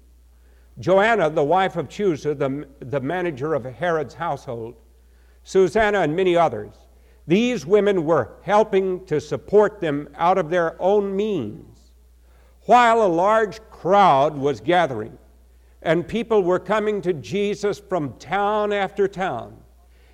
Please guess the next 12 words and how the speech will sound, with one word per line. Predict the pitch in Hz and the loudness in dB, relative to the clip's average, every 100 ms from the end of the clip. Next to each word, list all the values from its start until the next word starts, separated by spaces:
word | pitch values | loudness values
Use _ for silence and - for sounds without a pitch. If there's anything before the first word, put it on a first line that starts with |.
| - | -6
he | 185 202 | -4 -2
told | 202 240 240 208 | 0 4 4 2
this | 208 | -2
parable. | - 208 175 127 - - _ - _ _ _ - | -2 -4 -4 -6 -14 -20 _ -20 _ _ _ 0
A | 175 180 | 4 4
farmer | 180 240 226 214 190 175 185 | 4 4 4 4 4 4 4
went | 160 208 | 2 2
out | 190 175 208 - | 4 4 2 -2
to | 139 | -6
sow | - 202 190 214 | -2 2 4 2
his | 170 175 - | 2 -2 -4
seed, | 220 165 98 101 | -8 -8 -10 -16